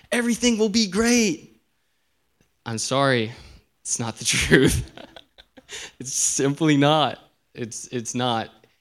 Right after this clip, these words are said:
It's a benefit. You will find patience in your life. You will find love. If you pray for someone, God will give you a word. He will anoint you as you speak. But those are all benefits.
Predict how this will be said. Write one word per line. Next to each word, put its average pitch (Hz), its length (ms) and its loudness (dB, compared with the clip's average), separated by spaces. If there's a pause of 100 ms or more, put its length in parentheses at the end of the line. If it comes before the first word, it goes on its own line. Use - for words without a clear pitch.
(120)
It's 123 160 -6
a 113 40 -4
benefit. 123 600 -4
You 127 160 -2
will 123 240 2
find 120 320 -6
patience 117 540 -8
in 113 40 -10
your 104 100 -8
life. 104 220 -8
You 117 100 -10
will 113 120 -6
find 107 320 -6
love. - 460 -12 (340)
If 127 180 -8
you 123 120 -6
pray 127 280 -4
for 123 140 -10
someone, 110 440 -6
God 110 360 -4
will 120 240 -2
give 110 220 -6
you 110 140 -2
a 107 60 -2
word. 101 400 -8 (640)
He 127 160 -2
will 123 380 2
anoint 117 640 -4
you 107 140 -4
as 101 160 -6
you 104 80 -12
speak. - 640 -8 (1120)
But 117 120 -4
those 117 240 -2
are 117 100 -4
all 107 200 -6
benefits. 107 1000 -10